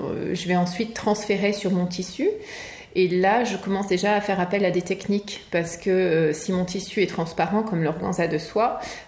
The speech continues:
je vais utiliser une technique pour reproduire mon, mon dessin, euh, différente de celle, euh, lorsque mon tissu est opaque,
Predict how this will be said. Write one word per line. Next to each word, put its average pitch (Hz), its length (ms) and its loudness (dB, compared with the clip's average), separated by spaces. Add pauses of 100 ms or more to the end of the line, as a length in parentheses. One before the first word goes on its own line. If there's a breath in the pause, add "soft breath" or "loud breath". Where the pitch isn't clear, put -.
je 175 160 -4
vais 180 120 4
utiliser 190 580 0
une 180 240 0
technique 208 560 0
pour 180 360 -2
reproduire 202 840 2
mon, 170 260 0
mon 180 160 2
dessin, 226 640 2 (400 loud breath)
euh, 165 320 2
différente 196 840 0 (140)
de 175 160 2
celle, 208 600 2 (300 loud breath)
euh, 160 1040 0
lorsque 175 360 0
mon 175 180 2
tissu 180 400 -2
est 175 80 6
opaque, 175 580 2